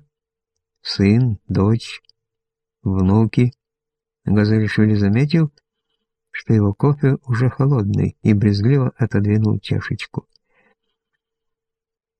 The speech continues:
Еще, наверное, его младший брат, помощник и его друг. У него был очень близкий друг в Москве, генерал Кудрявцев.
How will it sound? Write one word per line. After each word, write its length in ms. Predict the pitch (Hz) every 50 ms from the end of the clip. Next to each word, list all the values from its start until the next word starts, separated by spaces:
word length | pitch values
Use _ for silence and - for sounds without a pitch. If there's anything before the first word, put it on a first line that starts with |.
| _ _ _ _ _ _ _ _ _ _ _
Еще, 280 | - - 104 - - 190
наверное, 440 | 185 170 127 117 107 110 107 104 98
его 280 | 98 98 101 101 101
младший 440 | 98 101 104 101 90 - - - 107
брат, 420 | 98 92 107 110 117 143 147 143 - - - - _ _ _ _ _ _ _ _ _
помощник 640 | - - 92 90 101 117 143 139 - - 123 107 -
и 40 | 98
его 180 | 92 101 98 98
друг. 420 | 98 101 117 135 143 - - - _ _ _ _ _ _ _ _ _ _ _ _ _ _ _ _ _ _ _ _ _ _ _ _ _ -
У 60 | -
него 200 | 104 113 117 120
был 160 | 117 120 127
очень 360 | 135 143 143 - 151 147 135
близкий 400 | 127 143 151 147 - - - 143
друг 340 | 123 120 135 143 131 - -
в 40 | 110
Москве, 440 | 107 110 110 - - - - 131 120
генерал 480 | 107 104 110 110 110 113 120 120 110
Кудрявцев. 800 | - - 123 120 123 139 143 151 117 104 - _ - - -